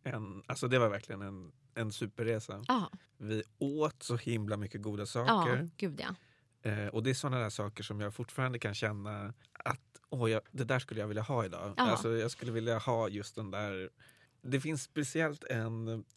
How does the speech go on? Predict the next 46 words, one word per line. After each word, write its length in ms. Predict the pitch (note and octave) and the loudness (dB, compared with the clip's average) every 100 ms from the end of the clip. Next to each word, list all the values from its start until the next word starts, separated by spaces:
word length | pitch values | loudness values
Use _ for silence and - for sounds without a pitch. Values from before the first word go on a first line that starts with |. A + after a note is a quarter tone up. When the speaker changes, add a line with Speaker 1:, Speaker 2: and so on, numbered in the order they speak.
| - | -8
Speaker 1:
kommer 160 | C#3+ | -2
du 60 | E3 | -2
ihåg 80 | D#3 | 0
när 80 | |
vi 140 | C3 B2 | 0 2
var 120 | A#2+ | 0
på 140 | A#2 | -2
Key 140 | A#2 B2 | 0 0
West 280 | A#2+ B2+ - | 0 -2 -4
och 100 | A#2 | -6
så 100 | C3+ | -4
satt 260 | D#3+ - | -4 -4
vi 40 | E3+ | -4
upp 240 | E3+ - | -4 -2
i 40 | |
någon 260 | C#3 C#3+ C#3 | -2 -2 -4
trä, 580 | - - G3 E3 G2+ F#2+ - - - | -10 -6 -4 -2 -4 -8 -12 -18 -4
i 80 | D#3 | -4
ett 160 | - | -4
träd? 600 | - G3 B3+ B2 F#2+ G2+ | -8 -8 -4 -6 -6 -8
Speaker 2:
<laughs> 280 | A2 G#2+ C#3+ | -8 -8 2
Ja, 120 | F#3+ F#5+ F5+ F#5+ | 4 4 0 0
det 160 | E4+ - | 2 4
var 100 | G4+ | 2
ett 120 | F4+ | 2
träd 220 | F4 F#4 | 4 4
på 80 | - | 4
något 80 | D#4 | 0
sätt. 140 | A3+ - - | 0 -2 -4
Speaker 1:
Fast 120 | - D3 | -2 4
det 60 | |
var 80 | D#3+ | 4
en 60 | D#3 | 6
jättestor 380 | D#3+ D#3+ C3+ C#3 | 2 -2 -4 -2
terrass. 580 | E3 D#3+ - - - - | 0 -2 -4 -14 -4 2
Speaker 2:
Exakt, 540 | F4+ - C4 - - | 4 8 8 6 -4
men 120 | - A#3+ | 2 2
det 60 | |
var 80 | A#3 | 2
inbyggd 440 | - C#4 A#3 E4+ F#4+ | 2 2 4 2 2
i 40 | |
ett 80 | D#4+ | 0
träd 320 | - E3 D#3+ - | 2 2 2 0
och 80 | |
jag 200 | G#3 A3 | 2 2
tappade 560 | - B3 - F#3+ F3+ F3+ | 0 -8 -2 0 2 2